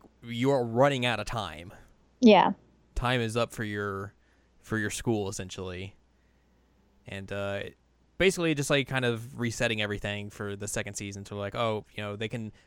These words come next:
Speaker 1: they can fail the first Love Live, but now we have a goal for this next one, and now, you know, they're more experienced, they know exactly what to expect,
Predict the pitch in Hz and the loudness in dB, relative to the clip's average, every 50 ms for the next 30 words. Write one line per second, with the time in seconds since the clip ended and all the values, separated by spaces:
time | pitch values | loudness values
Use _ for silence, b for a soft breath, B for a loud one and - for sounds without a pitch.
0 | - - 123 123 139 123 - - 139 135 135 131 131 127 117 113 117 - - 131 | -2 0 0 2 0 -2 -2 0 2 2 4 4 4 2 2 0 -2 0 0 0
1 | 123 113 - - 107 101 - 104 104 101 101 101 104 107 107 104 98 104 104 107 | 0 0 -2 -4 -4 -4 -2 -4 -4 -4 -4 -6 -8 -8 -10 -8 -8 -6 -8 -6
2 | 104 104 104 104 110 104 104 107 104 104 104 107 104 98 - 117 107 101 104 104 | -6 -8 -8 -6 -8 -6 -6 -6 -8 -6 -4 -4 -4 -4 -4 -6 -6 -6 -6 -6
3 | - 120 120 110 - - - 107 104 101 101 101 101 101 101 101 101 98 101 101 | -4 -4 -4 -4 -4 -6 -8 -6 -6 -6 -6 -8 -6 -6 -6 -6 -6 -8 -8 -10
4 | - - _ _ _ _ _ _ _ _ - 104 101 101 98 101 101 101 104 - | -12 -16 _ _ _ _ _ _ _ _ -12 -8 -6 -6 -4 -4 -6 -8 -10 -14
5 | _ _ _ _ _ _ _ - - 123 117 113 113 110 104 - - - 120 113 | _ _ _ _ _ _ _ -6 -4 -4 -2 -2 -4 -4 -4 -8 -6 -4 -4 -4
6 | 110 110 110 107 104 - - 113 107 110 110 110 110 107 107 104 - 113 104 104 | -2 -2 -4 -4 -6 -6 -8 -8 -6 -4 -4 -4 -4 -4 -6 -4 -4 -6 -8 -8
7 | 104 - 104 101 - - - - 123 117 120 123 - - - - | -8 -8 -10 -10 -8 -10 -6 -2 -2 -2 -2 -2 -4 -8 -12 -12